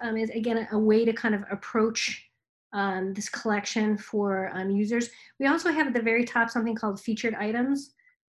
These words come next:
Um, and so these featured items, you know, one of the questions then too is when you have, um, certain items, I'm sorry, I'm trying to get to a particular item,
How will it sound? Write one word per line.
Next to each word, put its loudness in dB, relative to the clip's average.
Um, 2
and 0
so 4
these 0
featured -2
items, 2
you 2
know, 0
one 2
of 2
the -2
questions -2
then 2
too 0
is 2
when 0
you -2
have, -2
um, -2
certain 2
items, 2
I'm -4
sorry, -8
I'm -6
trying -4
to -4
get -6
to -14
a -16
particular -12
item, -10